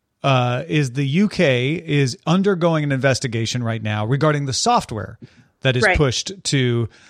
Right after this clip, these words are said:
Speaker 1: these, because they found some abnormal behavior in real life use of Huawei security or Huawei networking products that they didn't notice in testing. And so they're trying to figure out why that is.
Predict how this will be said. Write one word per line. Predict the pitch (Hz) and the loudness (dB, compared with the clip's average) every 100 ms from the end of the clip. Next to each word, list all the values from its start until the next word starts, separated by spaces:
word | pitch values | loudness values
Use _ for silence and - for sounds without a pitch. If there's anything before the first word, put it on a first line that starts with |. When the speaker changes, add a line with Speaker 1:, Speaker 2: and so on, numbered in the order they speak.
| _ | _
Speaker 1:
these, | 110 117 110 | -2 -2 -2
because | - 143 165 | -2 -2 0
they | 131 156 | 0 -2
found | - 175 175 165 156 - _ | 0 0 2 0 -2 -6 _
some | - 165 | -2 0
abnormal | 170 180 175 180 156 147 | 2 0 2 0 0 0
behavior | 139 113 185 170 135 127 123 - _ _ _ - | 0 2 2 2 0 0 -2 -4 _ _ _ -2
in | 160 151 143 - | 2 2 0 -4
real | 135 165 208 | 0 2 4
life | 170 135 123 - _ | 4 2 0 -4 _
use | 143 135 123 - - _ - | -2 0 2 0 -2 _ -2
of | 143 107 | 0 0
Huawei | 120 135 127 123 | 2 2 2 0
security | 117 120 - 123 117 117 | 0 -2 -2 0 0 0
or | 139 135 | 0 2
Huawei | 131 131 120 | 2 2 2
networking | 123 135 123 123 | 0 0 -2 -2
products | 120 117 117 | 0 0 -2
that | 139 | -4
they | 135 | 0
didn't | 147 170 170 | 2 2 2
notice | 151 139 135 | 2 2 0
in | 127 | 0
testing. | 123 110 - 117 - - - | 0 -2 -6 -14 -20 -20 -6
And | 123 | -2
so | 139 | 2
they're | 147 | 2
trying | 175 170 | 2 0
to | |
figure | 143 147 | 0 2
out | 143 131 | 2 2
why | 135 | 0
that | 123 113 | 0 -2
is. | 107 98 | -4 -8